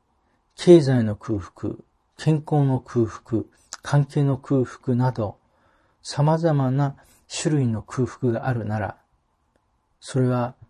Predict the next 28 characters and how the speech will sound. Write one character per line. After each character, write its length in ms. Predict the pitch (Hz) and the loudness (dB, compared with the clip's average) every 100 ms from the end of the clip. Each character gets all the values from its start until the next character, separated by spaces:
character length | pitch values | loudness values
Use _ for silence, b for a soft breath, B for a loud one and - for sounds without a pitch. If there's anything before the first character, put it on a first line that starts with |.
| - | -12
そ 180 | - | -4
の 100 | 139 | -2
空 280 | 120 - 143 | -2 0 0
腹 340 | 131 - - 143 | 0 -4 -2 -2
を 80 | |
通 260 | 139 - 151 | -2 -2 -2
し 200 | 143 - | -2 -6
て 240 | 113 - _ _ _ _ - | -6 -8 _ _ _ _ 0
永 140 | 139 | 4
遠 340 | 156 156 160 | 4 4 -2
を 60 | 151 | -4
考 160 | - 127 123 117 | -4 -4 -2 -4
え、 160 | 101 - _ _ _ _ - | -6 -12 _ _ _ _ -14
神 280 | - 156 147 | -4 -2 -2
様 340 | - 123 110 | -2 -2 -2
を 180 | 123 - | -4 -6
信 360 | - 143 143 | -6 -2 0
頼 200 | 147 143 | 0 -2
し 180 | 139 - | -4 -4
な 120 | 143 | -4
さ 220 | 135 - 156 | -4 -2 -2
い 80 | |
と 120 | - 120 | 0 -2
い 140 | 98 | -2
う 80 | - B B B B B | -8 B B B B B
神 240 | - 160 151 | -4 -2 -2
様 320 | - 120 110 | -2 -2 0
の 240 | 117 131 | -2 -4